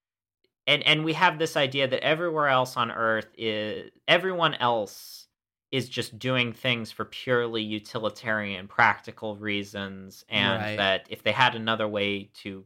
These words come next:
Speaker 1: do it and it was easier, they would just abandon that.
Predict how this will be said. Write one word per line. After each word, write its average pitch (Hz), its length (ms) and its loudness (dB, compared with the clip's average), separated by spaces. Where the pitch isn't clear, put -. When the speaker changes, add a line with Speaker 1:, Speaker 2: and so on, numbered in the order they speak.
Speaker 1:
do 113 200 -2
it 104 140 4
and 98 160 -4
it 98 60 -8
was 98 160 -12
easier, 135 460 0
they 117 100 2
would 107 160 -4
just 107 220 -10
abandon 98 560 -6
that. 78 340 -10